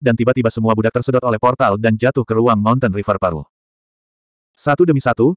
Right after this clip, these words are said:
para budak berteriak, tapi tidak ada yang bisa mereka lakukan. "Kalian masuk juga."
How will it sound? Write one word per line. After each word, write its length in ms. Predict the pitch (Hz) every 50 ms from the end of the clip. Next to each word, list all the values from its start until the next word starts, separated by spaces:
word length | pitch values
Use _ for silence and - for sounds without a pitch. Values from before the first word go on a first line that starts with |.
| _ _ _
para 240 | - 135 135 147 147
budak 160 | 151 151 151
berteriak, 400 | 143 139 127 127 117 101 95 - _ _ _ _ -
tapi 160 | 143 135 165
tidak 240 | 170 165 139 123 110
ada 80 | 110 113
yang 160 | 113 113 110
bisa 240 | 113 135 - 135 117
mereka 320 | 110 110 113 113 113 101
lakukan. 400 | 95 92 104 98 90 85 82 73 - _ _ _ _ _ _ _ _ _ _ _ _ _ _ _
"Kalian 320 | - 156 147 147 147 143
masuk 320 | 156 156 139 139 - 147 -
juga." 400 | 135 131 120 104 92 80 -